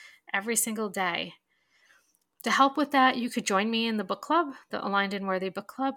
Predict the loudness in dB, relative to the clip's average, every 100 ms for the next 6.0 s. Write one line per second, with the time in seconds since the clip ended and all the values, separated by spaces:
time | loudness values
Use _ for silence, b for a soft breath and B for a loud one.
0 | -4 -4 -2 0 -2 -4 -4 -2 -2 -2
1 | -2 -2 -2 -2 -4 -8 -6 -6 -4 -4
2 | -4 -10 B B B B 0 2 2 4
3 | 4 4 0 2 0 0 0 0 0 0
4 | 0 -2 -2 -2 -2 -6 -4 0 0 0
5 | -4 0 2 2 0 -2 2 2 2 -2